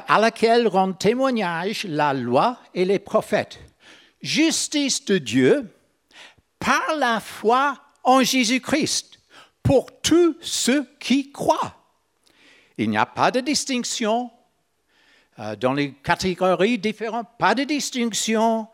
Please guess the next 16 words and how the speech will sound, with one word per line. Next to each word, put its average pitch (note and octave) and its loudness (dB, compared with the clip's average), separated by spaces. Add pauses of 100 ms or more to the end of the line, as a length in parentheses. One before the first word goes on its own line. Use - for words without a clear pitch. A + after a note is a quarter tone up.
(220)
car - -2 (140)
tous D#4+ 2
ont B2+ -6
péché A3+ -4 (500)
et F#3+ 4
sont D3+ 2
privés E3+ 2
de G#3 -2
la D3 0
gloire D#3 -6
de A3 -6
Dieu. C4 -6 (880)
Et C4+ 2
ils C#4 2
sont C4+ 2 (300)
gratuitement B3+ -6